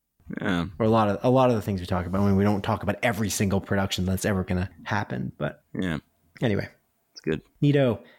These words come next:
Speaker 2: Neato, Adrian, what did you watch this week, my friend? What did you watch?
Speaker 1: Well, Simon, I actually watched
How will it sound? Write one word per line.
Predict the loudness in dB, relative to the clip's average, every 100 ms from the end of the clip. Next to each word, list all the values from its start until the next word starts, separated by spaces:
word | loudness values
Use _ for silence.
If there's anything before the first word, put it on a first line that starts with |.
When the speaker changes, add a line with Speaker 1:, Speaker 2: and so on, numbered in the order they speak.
| _ _ 4
Speaker 2:
Neato, | 8 8
Adrian, | 8 6 4
what | 4 4
did | 6
you | 6
watch | 8 6 4 2
this | 0 4
week, | 2 2
my | 0
friend? | 2 0 4
What | 4
did | 6
you | 6
watch? | 6 4 0 -6 -10 _ _ _
Speaker 1:
Well, | 2 2
Simon, | 2 0 2 2
I | 2
actually | 0 2 2
watched | 4 4 2 -2 -8 -10